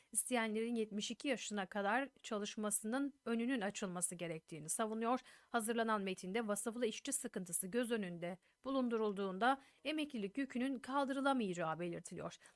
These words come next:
Diğer partilerin bu fikirlere açık olmaması nedeniyle F D P, "Bu bir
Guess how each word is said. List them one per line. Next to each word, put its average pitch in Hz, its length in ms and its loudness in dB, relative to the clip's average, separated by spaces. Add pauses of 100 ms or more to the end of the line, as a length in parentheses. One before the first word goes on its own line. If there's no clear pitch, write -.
(140)
Diğer 302 260 4
partilerin 277 480 6
bu 285 60 2
fikirlere 277 420 2
açık 240 320 0
olmaması 254 480 0
nedeniyle 226 540 0
F - 120 -12
D 247 100 0
P, 277 200 0 (300)
"Bu 247 140 2
bir 285 200 2